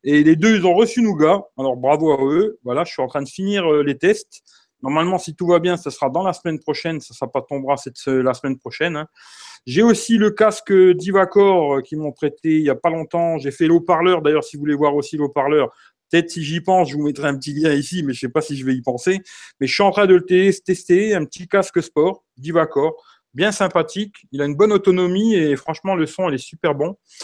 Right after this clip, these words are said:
Et voilà. Pour l'instant, c'est ça. Ensuite, j'ai le Xiaomi encore à tester et ça, ça viendra par la suite, hein. Il faut déjà que je finisse déjà tout ça. Et ensuite, je verrai pour le reste. Mais là, pour l'instant, la semaine prochaine, ce sera sûrement les Willy Fox, les deux là.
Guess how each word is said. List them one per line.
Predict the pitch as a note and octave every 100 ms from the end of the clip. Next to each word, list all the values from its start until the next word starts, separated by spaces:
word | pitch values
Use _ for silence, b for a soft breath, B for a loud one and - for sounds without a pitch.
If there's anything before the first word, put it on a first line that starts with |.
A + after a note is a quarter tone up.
| B B B B B - -
Et | B3
voilà. | G#3+ E3 A2+ - _ _ _
Pour | E3 F#3
l'instant, | F#3+ F#3+ A3
c'est | - F3
ça. | F3+ F#3+ A3 -
Ensuite, | D#3 D3 G#3 D#3+
j'ai | E3
le | D#3
Xiaomi | C#3+ F3 F3+ F#3 G3+
encore | E3 E3 D#3
à | D#3
tester | E3 - F#3
et | E3
ça, | F3
ça | - C3
viendra | C#3 C3 C#3
par | C#3 C3+
la |
suite, | C3 - G3
hein. | D#3 D#3
Il |
faut | C3+ B2
déjà | C3+
que | D#3+
je | D3
finisse | - D3 C#3+
déjà | C3 C#3
tout | C3 E3+
ça. | - F3+ G3 B B B C4 -
Et |
ensuite, | C#3 - F#3
je | - C#3
verrai | C#3+ D3
pour | D3 C#3+
le | C#3
reste. | F3+ F3+
Mais | C3+ B2+ C3
là, | D#3+
pour | D#3+ D#3
l'instant, | D3 - F3 E3 C#3+
la | C#3
semaine | D#3+ D#3
prochaine, | - D3+ F3+ D3+
ce | B2+
sera | C3+
sûrement | B2 D#3+ E3 E3
les | D#3
Willy | D#3 C#3+
Fox, | - F3+ - -
les | C3
deux | B2+ F#3
là. | F3+